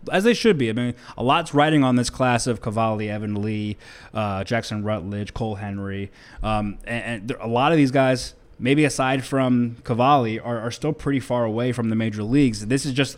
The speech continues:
a scenario where the Nationals are in a desperate need, uh, after D F A-ing Sanchez. Their envisioned plan of being able to do a long bullpen game between Espino and, um, um,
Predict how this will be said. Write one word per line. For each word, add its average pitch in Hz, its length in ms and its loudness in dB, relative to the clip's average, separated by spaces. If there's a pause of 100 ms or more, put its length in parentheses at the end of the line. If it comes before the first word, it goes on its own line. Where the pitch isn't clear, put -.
a 120 100 -4
scenario 127 560 2
where 113 400 0 (220)
the - 80 -8
Nationals 123 400 0
are 117 160 0
in 113 80 0
a 107 60 -2
desperate 110 400 -6
need, 113 400 0 (320)
uh, 110 240 -2
after 117 240 0
D 113 200 2
F 107 140 -2
A-ing 110 320 0
Sanchez. 120 580 0 (200)
Their 120 260 0 (340)
envisioned 135 540 4
plan 147 380 6
of 113 160 2
being 131 180 4
able 123 280 0
to 117 180 -2
do 127 340 2 (320)
a 117 140 -2
long 127 420 6
bullpen 131 460 4
game 120 180 2
between 120 240 -2
Espino 120 560 0 (480)
and, 113 480 -2
um, 101 480 -4
um, 98 340 -6